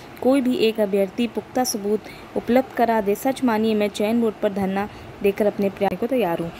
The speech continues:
आप इस बात को ध्यान रखें कि सोशल मीडिया पर किसी भी परीक्षा को निरस्त करने की मांग पर सफलता नहीं मिल सकती जब तक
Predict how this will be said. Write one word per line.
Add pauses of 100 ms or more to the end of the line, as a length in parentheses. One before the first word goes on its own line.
(500)
आप
इस
बात
को
ध्यान
रखें
कि
सोशल
मीडिया
पर
किसी
भी
परीक्षा
को
निरस्त
करने
की
मांग
पर (500)
सफलता
नहीं
मिल
सकती
जब (100)
तक